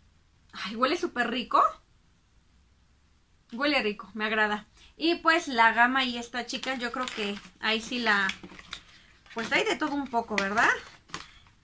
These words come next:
Siento que realza mucho los colores el tono verde.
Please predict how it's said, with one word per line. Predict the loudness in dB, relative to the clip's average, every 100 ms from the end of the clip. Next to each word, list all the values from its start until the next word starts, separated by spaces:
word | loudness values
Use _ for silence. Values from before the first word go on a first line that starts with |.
| _
Siento | 2 4 6 4
que | 4 6 6 6 4 2
realza | 4 6 8 6
mucho | 6 4 0
los | 0 -2
colores | 0 2 2 0 -6 -4
el | -4 -4
tono | -2 -2 -4
verde. | -4 0 0 0 -6